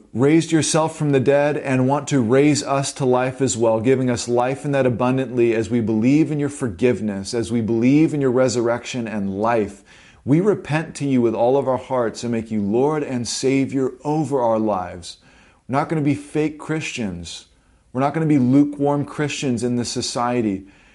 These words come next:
We choose to take on your grace, your mercy, your view, your judgments, your statutes,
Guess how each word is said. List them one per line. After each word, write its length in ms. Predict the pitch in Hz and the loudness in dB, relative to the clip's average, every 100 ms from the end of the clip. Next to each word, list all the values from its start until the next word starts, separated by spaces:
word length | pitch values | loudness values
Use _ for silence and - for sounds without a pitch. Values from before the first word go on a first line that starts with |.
| _ - | _ -6
We 120 | 127 | 0
choose 240 | 165 156 | 2 2
to 100 | 147 | 0
take 260 | 151 156 147 | -2 -2 -2
on 280 | 143 135 117 | -2 0 2
your 240 | 139 151 | 2 2
grace, 480 | 127 139 127 123 120 | 2 4 4 2 -4
your 320 | 117 135 147 | 0 2 2
mercy, 500 | 139 131 120 - 117 | 0 0 -2 -4 -6
your 500 | 98 95 131 165 180 | -4 0 0 2 0
view, 760 | 107 98 123 156 123 85 85 - _ _ _ _ _ _ | -4 -4 0 2 2 0 -6 -16 _ _ _ _ _ _
your 280 | 107 135 175 | -2 2 2
judgments, 680 | 127 147 147 113 127 113 - | 2 0 0 0 -2 -2 2
your 180 | 139 147 | 2 2
statutes, 1040 | - 139 131 139 - 120 98 98 - - | -4 -4 -6 -6 -2 0 0 -6 -16 -20